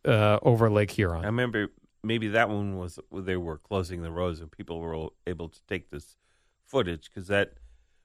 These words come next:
Speaker 2: would appear to me, um, the most populated area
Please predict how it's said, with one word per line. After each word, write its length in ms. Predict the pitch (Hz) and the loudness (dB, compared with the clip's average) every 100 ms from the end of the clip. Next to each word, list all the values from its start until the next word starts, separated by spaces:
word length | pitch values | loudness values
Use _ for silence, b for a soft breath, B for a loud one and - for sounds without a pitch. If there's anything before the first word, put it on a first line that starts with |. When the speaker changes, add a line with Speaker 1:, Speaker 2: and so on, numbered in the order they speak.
| _ | _
Speaker 2:
would 200 | 101 90 | -6 -6
appear 400 | - - - 156 | -8 -10 -4 -2
to 100 | 98 | -2
me, 280 | 92 90 87 78 - | -2 -4 -6 -10 -10
um, 220 | 87 90 - | -8 -8 -12
the 140 | 92 90 | -12 -6
most 560 | 92 113 - - - _ _ _ _ | 0 0 -2 -10 -20 _ _ _ _
populated 640 | - 98 87 87 85 78 | -2 -2 -4 -6 -8 -4
area 460 | 69 95 76 67 | 0 0 0 -6